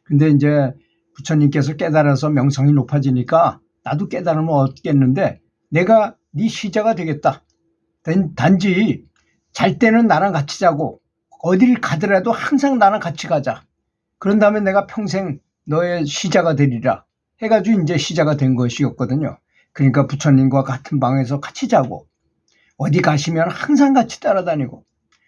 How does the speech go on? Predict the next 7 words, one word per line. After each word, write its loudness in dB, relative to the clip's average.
무려 4
이십오 0
년 2
동안 2
항상 -2
부처님 -4
옆에 -2